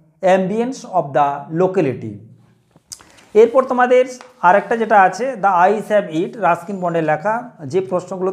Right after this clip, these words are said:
তোমাদের করতে হবে দেখে নাও at first, এই প্রশ্নটা কিন্তু খুবই ইম্পর্টেন্ট, করতেই হবে এবছর। <coughs> How did the narrator try to hide his blindness from the girl? কীভাবে ন্যারেটর ওই মেয়েটার কাছ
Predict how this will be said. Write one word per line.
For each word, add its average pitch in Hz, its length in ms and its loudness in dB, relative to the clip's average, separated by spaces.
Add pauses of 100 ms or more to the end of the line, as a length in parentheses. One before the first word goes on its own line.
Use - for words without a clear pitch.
তোমাদের 175 340 -2
করতে 165 240 0
হবে 180 200 4
দেখে 170 220 -2
নাও 151 120 4 (120)
at 156 80 -4 (100)
first, 170 280 -4 (320)
এই 160 140 -2
প্রশ্নটা 165 380 -6
কিন্তু 170 220 -8
খুবই 165 160 -4 (120)
ইম্পর্টেন্ট, 139 420 -2
করতেই 170 340 0
হবে 143 200 -2
এবছর। 110 360 -8
<coughs> - 40 -20 (2750)
How 196 140 8 (140)
did 262 200 -4
the 254 140 2
narrator 226 380 0 (260)
try 202 180 2 (140)
to 262 60 -10 (160)
hide 202 360 0
his 226 80 -8 (120)
blindness 202 560 -2 (280)
from 185 160 0 (100)
the 165 60 -2 (100)
girl? 104 180 -10 (640)
কীভাবে 180 280 0 (120)
ন্যারেটর 160 420 4 (600)
ওই 147 120 -2 (260)
মেয়েটার 170 380 0
কাছ 165 120 2